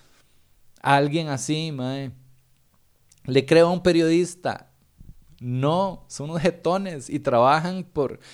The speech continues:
intereses, tal vez no personales, pero sí de su empresa.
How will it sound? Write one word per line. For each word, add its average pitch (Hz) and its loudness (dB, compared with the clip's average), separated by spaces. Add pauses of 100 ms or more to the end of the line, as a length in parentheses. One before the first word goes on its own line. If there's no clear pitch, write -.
(160)
intereses, 160 0
tal 117 0
vez 143 0
no 160 -6
personales, 160 -2
pero 107 -4
sí 156 0
de 180 -2
su 151 -6
empresa. 131 -4